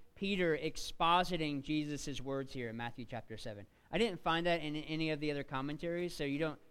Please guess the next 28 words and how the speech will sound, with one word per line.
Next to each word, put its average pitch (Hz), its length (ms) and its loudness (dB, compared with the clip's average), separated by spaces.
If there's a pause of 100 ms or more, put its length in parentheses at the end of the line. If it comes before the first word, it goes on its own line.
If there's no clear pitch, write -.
(200)
maybe 151 180 2
that 165 140 4
can 151 100 -2
be 151 80 0
my 139 220 0
own 147 120 -2
thing, 170 460 -2
but, 160 240 8
um, 143 340 4 (380)
but 143 80 -4
just 170 180 2
in 156 80 0
case 156 240 2
that's 143 240 -2
wrong. 139 320 2
But 160 120 2
I, 165 80 8 (120)
I 175 100 4 (160)
feel 247 220 8
like 196 240 10 (200)
Peter 214 260 4
spent 226 400 4
a 214 40 6
lot 196 160 8
of 202 60 4
time 202 220 2
with 185 100 0
Jesus. 160 400 0